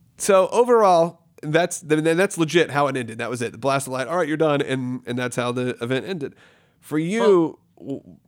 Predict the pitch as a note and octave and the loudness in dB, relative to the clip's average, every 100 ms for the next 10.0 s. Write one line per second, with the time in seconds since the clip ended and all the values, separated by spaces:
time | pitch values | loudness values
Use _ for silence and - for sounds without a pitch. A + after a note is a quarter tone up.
0 | _ - C#3+ D3 D#3+ D#3+ D#3 E3 D3 C#3 | _ -6 -4 2 4 4 2 2 0 0
1 | C3+ C3 D3 D#3 D3 E3+ - E3 C#3+ - | -2 -4 -4 -4 -4 -4 0 2 2 -2
2 | - _ _ _ - C3+ C#3 F3 F3 F3 | -18 _ _ _ -4 -4 -2 0 0 0
3 | D#3+ C3 D3 C#3 C3+ B2 B2+ _ _ _ | -2 -2 -2 0 0 0 -4 _ _ _
4 | _ _ A#2+ D#3 D3+ C#3+ C3 C#3 B2 A#2+ | _ _ -2 4 4 4 2 2 2 0
5 | C3 D3+ D3+ C#3 B2+ G3 G#3+ G#3+ - F#3 | -2 0 0 -2 0 0 0 -2 2 2
6 | D#3 D#3+ D#3+ G#3 A#3 B3 - G#3 E3+ D#3 | 2 -2 -4 -2 -2 -4 -2 0 0 -2
7 | C#3 C3+ B2+ A#2+ B2 C3+ D3+ D#3 C3+ C3 | -2 -2 -2 -4 0 0 0 0 0 0
8 | C3+ C3+ B2 - A#2 A2+ A2 D3+ - - | 2 0 -2 -4 -6 -4 -4 -4 -8 -20
9 | - - D3 E3 D#3+ C3+ C3+ C3 C#3 C#3+ | -20 -4 2 2 2 0 0 0 -2 -2